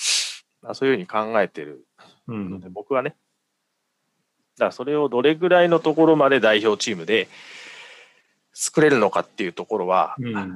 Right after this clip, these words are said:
Speaker 1: まあ、準備期間によるんでしょうけど、その、ボックス近くで一対一になった時に、
Speaker 2: うん。
Speaker 1: もしくはど-、ど-、どこに運ばせないことをまず優先して考えようっていうことは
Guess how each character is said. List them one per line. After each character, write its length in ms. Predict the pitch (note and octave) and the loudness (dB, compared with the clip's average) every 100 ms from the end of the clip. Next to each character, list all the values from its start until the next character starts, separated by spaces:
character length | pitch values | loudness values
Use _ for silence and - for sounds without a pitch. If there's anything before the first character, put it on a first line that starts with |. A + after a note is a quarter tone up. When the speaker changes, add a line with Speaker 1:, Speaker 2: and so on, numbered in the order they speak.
| F#2 | -6
Speaker 1:
ま 100 | B2 | 0
あ、 60 | G#2 | 0
準 160 | F#2 A2+ | 0 -4
備 140 | A#2+ | -6
期 80 | - | -2
間 200 | C3+ A2+ | 0 0
に 100 | F#2 | -4
よ 100 | G2 | -10
る 100 | B2 | -12
ん 80 | F#2+ | -14
で 80 | |
し 80 | - | -14
ょ 60 | F2+ | -16
う 40 | |
け 100 | D#2 | -16
ど、 220 | D#2 D2 - _ - G#2 _ | -18 -20 -20 _ -20 -20 _
そ 180 | _ - | _ -12
の、 340 | F2+ D#2+ D2 - _ _ _ | -10 -10 -14 -20 _ _ _
ボ 120 | A2 | -6
ッ 40 | A2+ | -6
ク 100 | - | -8
ス 140 | - E3+ | -4 -4
近 300 | - - F3 | -2 -2 0
く 100 | F3 | 0
で 100 | - | -2
一 140 | - _ | -2 _
対 180 | D3+ C#3 | 0 0
一 160 | - | -2
に 60 | G#2 | -10
な 120 | F#2+ | -8
っ 60 | - | -8
た 120 | A2 | -8
時 260 | E2+ E2 E2+ | -8 -14 -16
に、 200 | G2 F2+ | -14 -8
Speaker 2:
う 40 | |
ん。 320 | A#2 G#2 F2+ F2+ - - _ | -6 -6 -8 -12 -18 -20 _
Speaker 1:
も 120 | G2 | -14
し 120 | F#2 - | -14 -12
く 160 | - | -6
は 160 | F2+ E2 | -4 -2
ど-、 180 | G#2 F#2 | -2 0
ど-、 220 | B2 D#3 | 0 0
ど 240 | C#3 F3 | 0 0
こ 140 | F3 F3 | 2 2
に 100 | A2+ | 2
運 300 | G#2 G#2+ A2 | 0 0 2
ば 140 | A2 | 2
せ 120 | - | 0
な 140 | G#2+ G#2 | 2 2
い 80 | |
こ 100 | G2+ | 0
と 200 | G#2 C3 | -2 2
を 40 | F#2+ | 2
ま 160 | G2+ | 2
ず 100 | G2 | 0
優 200 | F2 F#2 | -2 -4
先 200 | G2 G2 | -2 -2
し 60 | F2+ | -2
て 120 | F#2+ | -6
考 140 | - G2+ G2 G2 | -4 -4 0 0
え 40 | |
よ 120 | F#2+ F2+ | 0 -2
う 20 | |
っ 20 | |
て 180 | _ G3+ | _ -8
い 60 | |
う 60 | F#3+ | -8
こ 140 | - | -10
と 160 | D3 F3+ | -6 0
は 280 | G3+ A2+ | 2 0